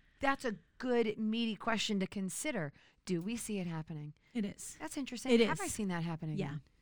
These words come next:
Speaker 2: Yeah.
Speaker 1: Right. That
Speaker 2: And,
Speaker 1: is a
Speaker 2: and,
Speaker 1: great
Speaker 2: and,
Speaker 1: question to
Speaker 2: you know,
Speaker 1: consider.
Speaker 2: Greg Koukl, who's another great apologist, he has, um,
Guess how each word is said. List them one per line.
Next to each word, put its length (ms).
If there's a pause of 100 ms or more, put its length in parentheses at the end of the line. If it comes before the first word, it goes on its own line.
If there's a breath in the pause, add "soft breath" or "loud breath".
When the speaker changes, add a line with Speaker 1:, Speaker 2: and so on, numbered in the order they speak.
(180)
Speaker 2:
Yeah. 240
Speaker 1:
Right. 160
That 120
Speaker 2:
And, 80
Speaker 1:
is 120
a 40
Speaker 2:
and, 100
Speaker 1:
great 120
Speaker 2:
and, 140
Speaker 1:
question 180
to 60
Speaker 2:
you 80
know, 220
Speaker 1:
consider. 200
Speaker 2:
Greg 280
Koukl, 580
who's 220
another 260
great 160
apologist, 520
he 180
has, 400
um, 460